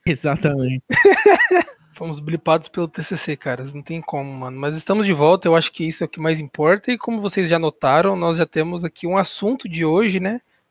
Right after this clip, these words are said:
Speaker 2: Desse novo programa. É a última série que saiu, completa no caso, né? Que é WandaVision. Então vamos lá ao que nós temos a dizer aqui.
Speaker 1: Vale dizer que nós estamos aqui de maneira remota, porque infelizmente
Speaker 2: É isso.
Speaker 1: não podemos se reunir no estúdio, que pra mim eu,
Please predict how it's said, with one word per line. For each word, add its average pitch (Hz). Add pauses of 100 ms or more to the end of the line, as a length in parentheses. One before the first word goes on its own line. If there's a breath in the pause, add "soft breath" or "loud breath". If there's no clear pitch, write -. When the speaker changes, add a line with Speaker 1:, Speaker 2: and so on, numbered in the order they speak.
Speaker 2:
Desse 151
novo 151
programa. 175
É 208
a 214
última 156
série 147
que -
saiu, 165 (840)
completa 156
no 135
caso, 180
né? 196
Que -
é 185
WandaVision. 185 (160)
Então 208
vamos 214
lá 196
ao 196
que 196
nós 190
temos 196
a 214
dizer 180
aqui. 147
Speaker 1:
Vale 139
dizer 165
que 139
nós 139
estamos 135
aqui 131
de 127
maneira 127
remota, 135 (440 soft breath)
porque 123
infelizmente 131
Speaker 2:
É -
isso. 147
Speaker 1:
não 135
podemos 131
se -
reunir 131
no 135
estúdio, 151
que -
pra 127
mim 139
eu, 151